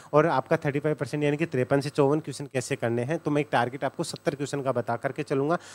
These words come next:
सबसे ज़्यादा कहाँ से कैसे क्या प्रश्न बनते हैं, वो सब कुछ आपको बता करके चलूँगा। और आपको कैसे क्या पढ़ना है, यहाँ से आपको कैसे हेल्प मिल सकती है, वो सब कुछ कवर करूँगा। वीडियो को एंड तक जरूर देख लीजिएगा, ठीक है। सारी चीज़ें प्रॉपर तरीके से बस पन्द्रह दिन में,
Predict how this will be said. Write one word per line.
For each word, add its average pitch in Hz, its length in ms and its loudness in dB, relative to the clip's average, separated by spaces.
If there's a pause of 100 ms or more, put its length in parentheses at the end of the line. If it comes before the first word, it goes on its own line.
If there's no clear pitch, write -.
(120)
सबसे 170 260 2
ज़्यादा 156 240 6
कहाँ 143 260 2
से 151 120 -6
कैसे 147 260 -4
क्या 156 120 -2
प्रश्न 151 300 -6
बनते 139 160 -2
हैं, - 20 -2
वो 147 80 -2
सब - 200 -2
कुछ - 180 -4
आपको 135 220 -2
बता 123 260 0
करके 120 260 -6
चलूँगा। 135 340 0 (320)
और 147 200 8 (180)
आपको 151 260 4
कैसे 175 320 2
क्या 180 160 2
पढ़ना 139 340 4
है, 170 140 0
यहाँ 139 260 2
से 160 100 -2
आपको 151 220 -2
कैसे 139 280 -2
हेल्प 147 200 0
मिल 139 100 -2
सकती 139 260 -6
है, - 20 0
वो 151 60 -2
सब - 200 -2
कुछ - 160 -4
कवर 135 220 2
करूँगा। 147 300 0 (280)
वीडियो 185 180 10
को 196 80 6
एंड 156 140 6
तक 151 160 2
जरूर 135 240 2
देख 151 200 -2
लीजिएगा, 156 380 0 (100)
ठीक 165 200 -2
है। 135 100 6
सारी 156 320 6
चीज़ें 160 240 -4
प्रॉपर 139 320 2
तरीके 139 300 -4
से 165 120 -6
बस 143 260 -6
पन्द्रह 156 240 4
दिन 151 120 4
में, 135 120 2